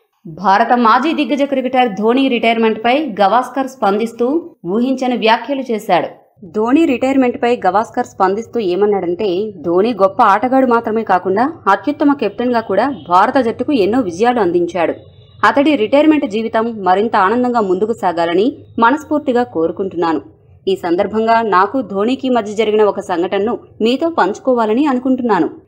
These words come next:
రెండు వేల పదకొండు ప్రపంచ కప్లో భారత జట్టు విజయం సాధించిన వెంటనే ఐపీఎల్ మొదలైంది. చెన్నై జట్టు మొదటి మ్యాచ్ ఆడుతున్న సమయంలో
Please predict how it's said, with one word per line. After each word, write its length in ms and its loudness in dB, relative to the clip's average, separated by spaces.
రెండు 300 2
వేల 140 2
పదకొండు 400 0
ప్రపంచ 380 -2
కప్లో 540 -2
భారత 360 2
జట్టు 280 0
విజయం 280 -2
సాధించిన 480 0
వెంటనే 540 0
ఐపీఎల్ 420 2
మొదలైంది. 720 0
చెన్నై 260 2
జట్టు 260 0
మొదటి 340 2
మ్యాచ్ 260 2
ఆడుతున్న 320 0
సమయంలో 540 0